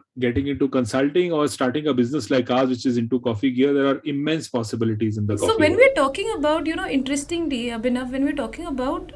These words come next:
Speaker 2: uh, setting up a coffee business and setting up from scratch, especially
Speaker 1: Right.
Speaker 2: now that we have, because you said we are in the third wave, clearly we have established players, right? How does
Speaker 1: Yes.
Speaker 2: one,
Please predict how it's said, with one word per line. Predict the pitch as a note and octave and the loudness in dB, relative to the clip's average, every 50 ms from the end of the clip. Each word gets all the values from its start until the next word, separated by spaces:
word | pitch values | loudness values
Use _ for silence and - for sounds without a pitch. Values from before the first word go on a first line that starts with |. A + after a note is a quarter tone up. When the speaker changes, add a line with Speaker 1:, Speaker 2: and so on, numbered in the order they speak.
| - - | -14 -10
Speaker 2:
uh, | - A3+ A#3 A#3 A#3 A3+ - | -8 -6 -4 -4 -6 -6 -8
setting | - - - C4 A#3 A3+ A#3 C#4+ D4+ E4 | -10 -8 -6 -4 -6 -4 -4 -4 -2 -2
up | E4 C#4 | -2 -2
a | D#4+ D#4+ D#4 D#4 | -2 -4 -6 -6
coffee | - - A#3+ G#3+ A3 C4+ C4+ | -4 -4 -4 -2 -2 -2 -4
business | A3+ G3 G3+ G3+ G3 G#3+ A3 A3+ A3+ - | -2 -2 -2 -2 -2 -2 -2 -2 -2 -2
and | A#3 A#3+ A3+ | -4 -4 -4
setting | - - - B3+ C#4 | -4 -4 -2 0 0
up | D4+ - - | 0 -2 0
from | - C4+ B3 A#3+ | 0 2 2 2
scratch, | - - - G#3+ F3+ E3 D#3 - - - - - - - - - - | 0 -4 -4 -2 -2 -2 -4 -6 -12 -16 -18 -20 -20 -20 -20 -6 -2
especially | C#4 D4+ D4+ - - - D4 D4+ D4+ - G4+ G4 A4 A4 | -2 -2 -2 -4 0 2 2 2 2 -2 0 2 2 4
Speaker 1:
Right. | E4 C#4 A3+ | 4 4 4
Speaker 2:
now | A#3 A#3 C4 D4+ F4 | 4 4 4 4 4
that | D4 C#4 D4+ D4 - | 2 0 -2 -2 -2
we | C#4 C4 C4 C#4 C#4+ C#4 | -2 -2 0 0 0 0
have, | A#3 A3+ A#3+ A#3 B3+ C#4 D4 C#4+ - - - - - - - - - | -2 -2 -2 0 0 0 -2 -6 -10 -14 -16 -20 -20 -20 -20 -8 -2
because | G#3 A#3+ A#3 A#3+ B3 B3+ A#3+ | -2 0 2 4 4 4 6
you | C#4+ C#4 | 4 4
said | C#4 C#4+ C4+ C4 | 4 4 2 2
we | A#3+ C4+ | 4 4
are | C4 B3+ | 4 4
in | C4+ C4+ | 6 4
the | C4+ C#4 | 4 2
third | C#4 - A#3+ C4 C4+ C#4+ C4 C4 | 0 0 2 2 4 4 4 2
wave, | A#3+ A#3+ A#3 B3 B3 - | 0 0 0 -2 -4 -2
clearly | - C4+ B3+ B3+ C#4 C#4+ E4+ E4 | -2 2 2 2 2 2 2 2
we | C#4+ D4 C#4+ | 2 0 2
have | D4 D4+ D4+ | 2 2 2
established | D4 C#4+ - B3+ B3 A#3 A3+ C4 C#4 C#4 - - | 0 0 2 2 2 2 4 2 0 0 -2 -4
players, | - B3 G#3+ G3 F3+ D#3+ C#3 - G3 | -4 0 0 2 0 0 -2 -4 -4
right? | A3 A3+ C4 C4 - - - - - - - - - | -2 -2 -2 -2 -6 -12 -20 -20 -20 -20 -20 -20 -20
How | - - - A#3 B3 D#4 F#4 F#4+ | -10 -2 2 4 4 4 4 2
does | C#4 C#4 C#4 D#4+ E4+ E4 - | 2 2 2 2 2 0 -2
Speaker 1:
Yes. | - B3 A3 G3+ A3+ | -2 -2 -4 -6 -2
Speaker 2:
one, | A3 A#3+ C4 C#4+ E4 G4 G4+ G4+ | 0 2 2 2 2 0 -4 -8